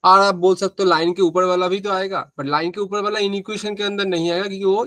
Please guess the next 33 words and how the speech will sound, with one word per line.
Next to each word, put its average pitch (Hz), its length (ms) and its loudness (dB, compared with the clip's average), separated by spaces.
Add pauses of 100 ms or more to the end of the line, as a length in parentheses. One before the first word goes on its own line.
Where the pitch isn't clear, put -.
equals 190 440 -2
to 202 100 -4
वाला 190 180 4
case 131 260 -4
हो 110 80 -8
जाएगा, 101 300 -12 (640)
मतलब 170 220 0
वो 262 160 0 (120)
equation 185 480 4
वाला 131 180 0
case। - 380 -16 (320)
तो 160 60 -2
दो 190 260 6
ही 214 140 0
केस 233 200 -4
आ 196 80 2
सकता 156 320 -6
है, 208 120 -2
मतलब 202 220 -2
दो 180 240 4
पोर्शन 180 440 -2
आ 147 40 2
रहा, 143 140 2
आ 135 260 -2
रहा 139 220 0
है, 277 120 -4 (300)
एक 170 260 0
तो 208 240 -2
इस 175 200 -2
line 175 240 2
के 170 120 2
right 147 280 0
में 240 220 0